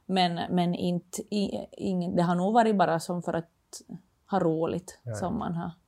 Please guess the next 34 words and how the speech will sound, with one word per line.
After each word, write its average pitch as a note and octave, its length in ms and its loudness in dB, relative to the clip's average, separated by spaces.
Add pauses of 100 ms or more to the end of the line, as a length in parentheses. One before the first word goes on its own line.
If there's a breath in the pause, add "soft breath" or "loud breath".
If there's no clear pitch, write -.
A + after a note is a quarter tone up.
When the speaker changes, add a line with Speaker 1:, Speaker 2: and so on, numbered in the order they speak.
(800)
Speaker 2:
Jag F#3+ 140 -8
Speaker 1:
eh, - 60 -2
Speaker 2:
tror G#3 140 0
nog F#3+ 60 2 (100)
ändå - 40 0
Speaker 1:
som G3 120 4
Speaker 2:
det - 60 4
Speaker 1:
man - 40 6
Speaker 2:
var - 60 4
Speaker 1:
har - 60 2
Speaker 2:
på - 100 4
den C3+ 80 6
Speaker 1:
gjort B2+ 100 2
det. G#2 60 -2
Speaker 2:
nivån F#2 280 -2
att F#2 120 -10
det G2 100 -6
ändå G2 160 -6
var F#2 120 -8
le-, G2 240 -8
man G2 120 -10
kunde F#2+ 220 -10
le-, G2+ 460 -12
just - 200 -8
på G#2+ 100 2
Speaker 1:
Nej. F3 340 6
Speaker 2:
den A#2 240 6
nivån A2+ 300 2
du A#2 60 6
har C#3+ 100 10
spelat, G2 400 2
det B3+ 80 2
var C4 80 4
Speaker 1:
Tror A3+ 100 6